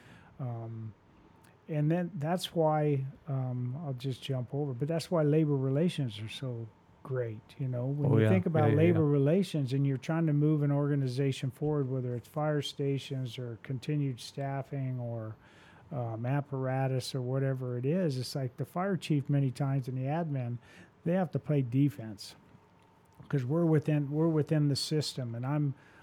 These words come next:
Speaker 1: I'm working with this, uh, you know, through the city manager, deputy city manager. A lot of times I'm just defending what we have,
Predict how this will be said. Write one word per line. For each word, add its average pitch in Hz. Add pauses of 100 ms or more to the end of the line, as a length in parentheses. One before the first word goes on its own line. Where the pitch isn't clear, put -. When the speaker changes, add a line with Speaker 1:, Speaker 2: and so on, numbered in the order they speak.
(120)
Speaker 1:
I'm 143
working 143
with 135
this, 131
uh, - (360)
you 139
know, 117
through 160
the 147
city 143
manager, 135
deputy 139
city 127
manager. 123
A 120
lot 143
of 190
times 135
I'm 160
just 147
defending 143
what 120
we 117
have, 110